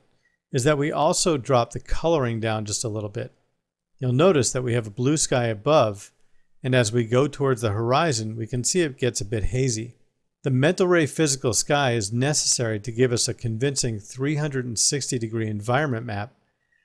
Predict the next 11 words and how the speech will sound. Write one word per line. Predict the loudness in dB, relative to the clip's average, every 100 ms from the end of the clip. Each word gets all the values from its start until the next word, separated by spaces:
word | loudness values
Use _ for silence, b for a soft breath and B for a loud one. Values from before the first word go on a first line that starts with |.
| _ -4
that | 0
allows | 2 4 4 4 0
us | -2
to | 0
look | 0 0
in | -4 -6
any | -4 -2 0
direction | 0 0 2 0
of | -2
our | -2
scene. | -2 -2 -4 -6